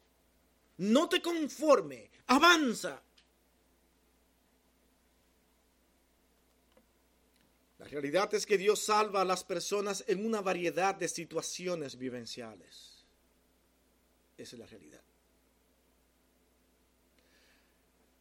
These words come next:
Salva a algunos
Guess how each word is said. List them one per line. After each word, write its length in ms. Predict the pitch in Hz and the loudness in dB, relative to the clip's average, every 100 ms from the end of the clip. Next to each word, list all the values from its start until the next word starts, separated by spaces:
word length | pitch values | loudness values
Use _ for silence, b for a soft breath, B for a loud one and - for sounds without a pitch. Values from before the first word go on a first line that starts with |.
| _ _ _ _ _ | _ _ _ _ _
Salva 680 | - 185 214 214 220 214 - _ _ _ _ - - | 0 2 4 4 2 0 -8 _ _ _ _ -20 -12
a 100 | 151 | -2
algunos 680 | 151 143 254 196 185 196 | -2 0 0 0 -2 -4